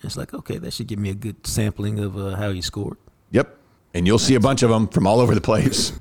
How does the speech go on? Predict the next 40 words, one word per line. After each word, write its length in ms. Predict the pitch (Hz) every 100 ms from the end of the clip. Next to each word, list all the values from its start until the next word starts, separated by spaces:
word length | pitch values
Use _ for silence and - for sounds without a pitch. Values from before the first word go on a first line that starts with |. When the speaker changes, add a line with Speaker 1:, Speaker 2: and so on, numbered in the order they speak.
| - -
Speaker 1:
Yeah, 200 | - 131
I'm 120 | 113
looking 180 | 127 131
forward 240 | 131 123 -
to 60 |
it. 80 | 95 - 107 -
'Cause, 240 | - 135 107
you 160 | 147
know, 60 | 127
I 40 |
gotta 160 | 127 131
become 240 | 117 127
an 80 | 113
expert, 440 | 123 - 120 110 - - - - - - -
you 100 | 110
know. 180 | - 107 - - -
And 180 | 165 156
for 120 | -
those 240 | 160 185 156
of 40 |
y'all 120 | 160 139
who 60 |
don't 200 | 123 123
know, 140 | 127 120
I've 140 | 123
covered 220 | 135 107
a 60 | 92
bunch 220 | 113 104
of 80 | 92
hockey 320 | 104 - 76
over 140 | -
the 80 | -
years. 440 | - - - - - _ -
I 80 | 117
just 140 | 113
haven't 220 | 123 101
followed 360 | 92 120 104 98
the 40 |
Stars 500 | 85 - 101 95 90
lately. 340 | 90 90 -